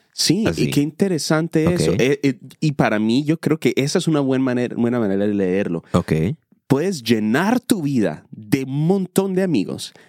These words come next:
Speaker 1: y aún sentirte herido, triste, en ruina
Speaker 2: Solo.
Speaker 1: y solo.
Speaker 2: Yeah.
Speaker 1: Pero haya un amigo que es más fiel que un hermano.
Speaker 2: Wow.
Speaker 1: Sí hay amigos en tu vida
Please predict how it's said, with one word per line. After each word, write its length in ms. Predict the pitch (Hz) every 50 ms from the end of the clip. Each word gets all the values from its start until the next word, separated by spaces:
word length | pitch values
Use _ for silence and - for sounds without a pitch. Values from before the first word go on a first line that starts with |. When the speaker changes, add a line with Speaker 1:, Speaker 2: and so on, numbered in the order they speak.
| _ -
Speaker 1:
y 140 | 113 123 113
aún 320 | 107 107 120 135 147 147
sentirte 680 | - - 156 139 139 - 135 131 123 123 - 127 113 -
herido, 580 | - 104 101 90 107 113 123 139 156 180 - _ _ _ _ _ _ _ _ _
triste, 580 | - 120 113 117 123 - - - 139 160 160 - _ -
en 220 | 107 101 95 90
ruina 380 | 95 98 107 117 120 120 123 139
Speaker 2:
Solo. 460 | 156 - - 101 95 107 120 120 123 147
Speaker 1:
y 140 | 139 113 107
solo. 480 | - - - - 120 120 120 127 151
Speaker 2:
Yeah. 340 | 180 85 80 80 92 127 156 - _ _ -
Speaker 1:
Pero 320 | 127 120 113 107 104 107
haya 420 | 117 127 151 196 208 214 220 208 -
un 200 | - 185 196 214
amigo 540 | 214 226 226 226 147 95 - - - - _ _ _ _ _ _ _ _ _ _ _ _ _ _ _ _ _ _ - -
que 160 | 127 117 110
es 180 | 110 113 110 107
más 220 | 113 123 127 127 -
fiel 520 | - - - - 147 147 147 139 135 131
que 140 | - - 135
un 140 | 120 110 107
hermano. 540 | 104 104 101 101 101 95 98 92 - - -
Speaker 2:
Wow. 380 | - 82 80 82 85 85 82 -
Speaker 1:
Sí 340 | 90 - - - - 165 180
hay 220 | 185 180 180 180
amigos 460 | 208 196 170 143 147 147 165 170 - -
en 100 | 123 139
tu 160 | - - 175
vida 320 | 135 95 85 82 85 123